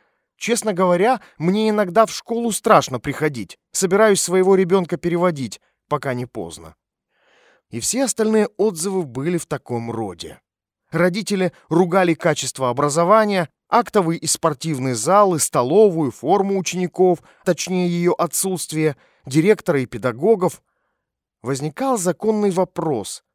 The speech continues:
почему тогда школу и вовсе не закроют?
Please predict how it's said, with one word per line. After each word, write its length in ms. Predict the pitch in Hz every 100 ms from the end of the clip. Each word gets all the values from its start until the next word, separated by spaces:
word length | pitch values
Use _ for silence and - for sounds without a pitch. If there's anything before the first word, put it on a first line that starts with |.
| _
почему 520 | - 151 - 156 214 220
тогда 640 | - 110 101 104 196 196
школу 680 | - - - 160 185 220 - _ -
и 100 | 190
вовсе 340 | 143 107 - 139
не 100 | 180
закроют? 640 | 226 - 277 156 -